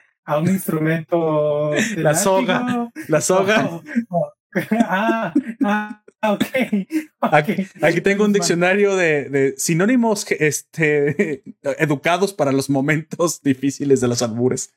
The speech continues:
Speaker 2: <laughs> Ah, gracias, Enciclopedia Británica. No, no sé, mejor la rae, ¿no?
Speaker 1: Es que me, me saco mucho de pedo.
Speaker 2: Nos comenta Javier Ortiz en el stream. "Saludos a todos. Otro épico crossover nocturno".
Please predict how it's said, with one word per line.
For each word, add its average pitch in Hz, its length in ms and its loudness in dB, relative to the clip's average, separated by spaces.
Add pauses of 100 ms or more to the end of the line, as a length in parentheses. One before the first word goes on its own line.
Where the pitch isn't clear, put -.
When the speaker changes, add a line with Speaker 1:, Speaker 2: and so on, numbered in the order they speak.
(140)
Speaker 2:
<laughs> 165 100 0
Ah, 175 240 4
gracias, 123 580 -2
Enciclopedia 123 640 0
Británica. 113 580 0
No, 131 80 0
no 135 80 4
sé, 143 120 0 (140)
mejor 135 200 0
la 151 120 2
rae, 131 260 0
¿no? 117 160 -6
Speaker 1:
Es 220 240 0
que 180 720 -2 (360)
me, 175 220 -2
me 175 200 -2
saco 196 240 -2
mucho 202 280 -2
de 143 120 -2
pedo. 143 260 -2
Speaker 2:
Nos 147 180 2
comenta 160 360 0
Javier 160 300 2
Ortiz 165 440 0
en 156 140 -2
el 139 240 2
stream. 170 640 -2 (120)
"Saludos 160 560 0
a 135 60 -4
todos. 143 380 -2
Otro 160 260 0
épico 139 300 -4
crossover 135 580 -2
nocturno". 117 800 -4